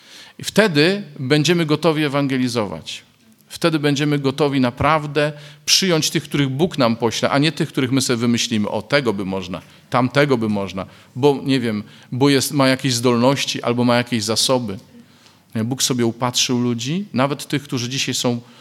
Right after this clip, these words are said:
poza obozem, którzy się wydają, że do tego obozu po ludzku, naszym zdaniem, nie pasują, ale Bóg sobie ich upatrzył, Jego Duch na nich zstąpił i może się okazać, że to oni w decydującym momencie Tobie i mnie podadzą kubek wody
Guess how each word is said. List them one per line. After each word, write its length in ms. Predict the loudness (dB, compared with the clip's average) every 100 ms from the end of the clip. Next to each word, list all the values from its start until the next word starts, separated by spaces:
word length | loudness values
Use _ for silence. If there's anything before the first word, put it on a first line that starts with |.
| -20 _ _ 2
poza 280 | 2 4 2
obozem, 680 | 4 2 0 0 0 -2 -6 -16 _ _ _ _ _ _ _
którzy 260 | -4 -2
się 160 | 0 0
wydają, 380 | 2 4 4 2
że 100 | -2
do 100 | -4
tego 260 | -2 -2
obozu 480 | 0 -2 -2 -6 -8 -16 _ _ _
po 100 | 2
ludzku, 440 | 4 2 -2 -4 -2
naszym 420 | 0 0 0 0
zdaniem, 380 | 0 2 2 2
nie 100 | 0
pasują, 460 | -2 -4 -4 -2
ale 140 | -2 -2
Bóg 160 | -6
sobie 200 | -6 -4
ich 120 | -4
upatrzył, 600 | -6 -8 -10 -8 -4 -4 -6 -12 -20 -20 -4
Jego 260 | 0 2 2
Duch 280 | 2 0 2
na 120 | 2
nich 180 | 4 2
zstąpił 760 | 0 2 0 0 -4 -6 -6 -12 -20 _ -20 -10 -2
i 20 |
może 200 | 0 0
się 140 | 0
okazać, 400 | 0 2 0 0
że 100 | -4
to 240 | -2 -2 0
oni 260 | 2 4 4
w 40 |
decydującym 720 | 0 -4 -4 0 0 0 -2 -2
momencie 400 | 0 -2 -4 -8
Tobie 400 | 0 0 2 0
i 100 | 2
mnie 260 | 2 0
podadzą 500 | 0 0 0 0 -2
kubek 340 | -4 -2 -2 -2
wody 360 | -4 -4 -8